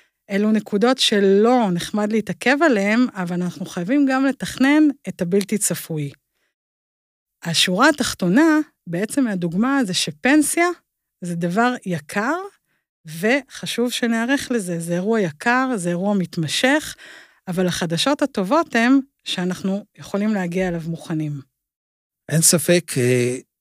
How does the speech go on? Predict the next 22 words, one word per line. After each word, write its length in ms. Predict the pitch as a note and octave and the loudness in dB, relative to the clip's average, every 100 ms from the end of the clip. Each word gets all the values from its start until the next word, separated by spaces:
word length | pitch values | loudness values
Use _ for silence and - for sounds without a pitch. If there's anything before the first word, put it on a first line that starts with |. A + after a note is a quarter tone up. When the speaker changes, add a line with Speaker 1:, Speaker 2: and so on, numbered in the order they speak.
| _ - | _ -8
Speaker 2:
אנחנו 300 | C3+ - - | -6 -4 2
פה, 100 | G3+ | 4
המטרה 400 | G3+ - C3 D#3 | 4 2 0 2
שלנו, 320 | - E3 C3 | 2 0 0
חלק 320 | - D3 D3+ | -2 -2 -2
מתוך 340 | C3+ - C#3+ | -4 -4 -4
התוכנית 680 | C#3 A#2+ A2+ - A#2 C#3+ D3+ | -2 -4 -6 -10 -4 -2 2
הזאת, 220 | C#3+ C#3 | 4 4
זה 140 | A#2 C3 | 4 2
בעצם 320 | C#3 C#3 D#3+ | 4 4 2
להעלות 440 | C#3 A#2 C3 D3 | 2 2 4 4
את 160 | D3 - | 2 0
המודעות 1160 | A2+ A2 - A2+ A2+ C3 A#2+ C3+ F#3+ F3+ - - _ _ _ _ _ _ | 0 -2 -6 -6 -4 -2 0 2 4 4 0 -14 _ _ _ _ _ _
לאנשים 440 | C3+ B2+ B2+ - E3 | -2 0 2 4 4
שפורשים, 600 | D3 C#3+ C#3 A2 - F3 | 2 2 0 0 2 2
על 80 | A#2 | 0
חשיבות 540 | - A2+ A#2+ C#3 D3+ | -2 -2 -2 -2 -2
התכנון, 380 | D#3 C3 - D3 | -4 -4 -2 -2
על 80 | B2 | -2
חשיבות 520 | - A#2+ C#3 D3+ E3+ | -2 0 2 2 2
של 240 | - B2+ C#3 | 2 0 -2
הסתכלות 680 | D3 - C3+ - F3+ D#3+ | -2 0 -2 2 4 2